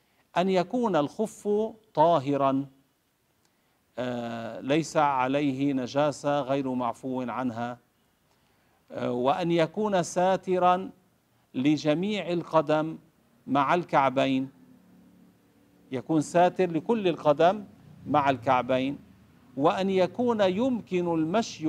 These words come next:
عليه بلا نعل لحاجات المسافر عند الحط والترحال،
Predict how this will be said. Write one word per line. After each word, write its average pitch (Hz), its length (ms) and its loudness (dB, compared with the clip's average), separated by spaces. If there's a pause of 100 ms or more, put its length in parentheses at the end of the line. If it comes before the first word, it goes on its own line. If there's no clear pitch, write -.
عليه 165 840 0 (400)
بلا 214 600 4
نعل 165 640 0 (720)
لحاجات 180 760 2
المسافر 185 800 -2 (580)
عند 165 280 -2
الحط 170 540 0 (640)
والترحال، 160 880 0